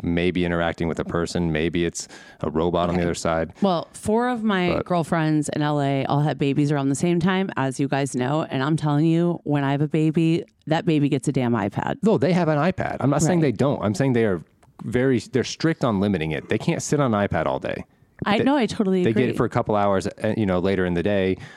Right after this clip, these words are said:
Speaker 1: or, you know, they can do twenty minutes after lunch if, while they digest, and
Speaker 2: But
Speaker 1: then
Speaker 2: they
Speaker 1: they
Speaker 2: love
Speaker 1: gotta
Speaker 2: to
Speaker 1: go
Speaker 2: play,
Speaker 1: outside.
Speaker 2: they love to play hide and seek.
Speaker 1: Yeah.
Speaker 2: Like all the stuff we did as kids, you know? I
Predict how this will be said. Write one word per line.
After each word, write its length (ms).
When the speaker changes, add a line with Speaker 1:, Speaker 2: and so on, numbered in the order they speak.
Speaker 1:
or, 500
you 80
know, 180
they 100
can 180
do 220
twenty 360
minutes 280
after 380
lunch 380
if, 120
while 220
they 100
digest, 600
and 100
Speaker 2:
But 80
Speaker 1:
then 60
Speaker 2:
they 80
Speaker 1:
they 80
Speaker 2:
love 40
Speaker 1:
gotta 60
Speaker 2:
to 80
Speaker 1:
go 20
Speaker 2:
play, 100
Speaker 1:
outside. 320
Speaker 2:
they 60
love 140
to 60
play 160
hide 220
and 160
seek. 520
Speaker 1:
Yeah. 260
Speaker 2:
Like 220
all 80
the 100
stuff 300
we 100
did 160
as 140
kids, 400
you 80
know? 340
I 40